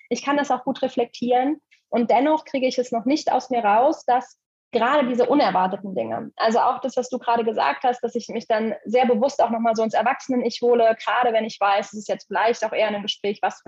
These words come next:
vielleicht irgendwie kompliziert werden könnte oder was vielleicht mich eher triggern könnte. Das gelingt mir schon auf jeden Fall, ich würde tatsächlich sagen, sehr gut. Aber es gibt vor allem die Sachen, die unvorhergesehen sind. Also wenn dann zum Beispiel so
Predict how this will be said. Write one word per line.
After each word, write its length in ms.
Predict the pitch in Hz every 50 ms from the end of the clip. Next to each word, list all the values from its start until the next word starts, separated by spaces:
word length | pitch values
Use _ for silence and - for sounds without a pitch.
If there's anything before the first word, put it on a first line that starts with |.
| - _
vielleicht 220 | - 196 196 -
irgendwie 180 | - 196 190 185
kompliziert 480 | 185 208 202 208 208 - - 285 285 -
werden 240 | 220 220 220 214
könnte 380 | 214 - 226 208 220 214 226 196
oder 280 | 170 196 190 180 - - _ _ _ -
was 160 | - 226 220
vielleicht 280 | - 220 196 202 - -
mich 120 | 202 -
eher 240 | - 233 254 254 254
triggern 360 | 262 - 247 233 233 233 240
könnte. 440 | 233 - 233 247 247 262 254 269 294 - _ _ - _ _ _ _ -
Das 220 | 226 220 _ _ _
gelingt 380 | - 226 240 247 269 311 320 -
mir 360 | 302 277 269 254 254 254 254 240 _ _ _ _ _ _ _ _ _ _ _ _ - - -
schon 200 | - - 254 247
auf 180 | 240 233 240 -
jeden 220 | 254 269 285 285
Fall, 420 | - 233 214 226 226 220 214 - - - - 202 - - 220 214 196 - _ _ -
ich 140 | 226 -
würde 220 | - 247 247 262 -
tatsächlich 320 | - 240 247 240 240 226
sagen, 300 | 220 220 220 247 254 247
sehr 160 | 226 214 208
gut. 280 | 202 240 277 349 440 - - _ _ _ - - _ - _
Aber 300 | - - 247 262 254 247
es 140 | 247 - -
gibt 180 | - 262 - _ _ -
vor 200 | - - 226 -
allem 320 | - 247 254 285 294 294 277
die 120 | 262 254
Sachen, 340 | 240 233 240 - 247 247 240
die 260 | 226 220 220 220 -
unvorhergesehen 1080 | - 240 247 233 - 233 208 202 202 185 185 190 185 185 185 196 - 196 180 185 190
sind. 280 | 190 190 147 135 110 - - -
Also 200 | 214 226 226 214
wenn 140 | 226 233
dann 160 | 240 233 240 240
zum 140 | - 240
Beispiel 340 | 233 226 240 - - 247 233
so 260 | 214 233 220 226 233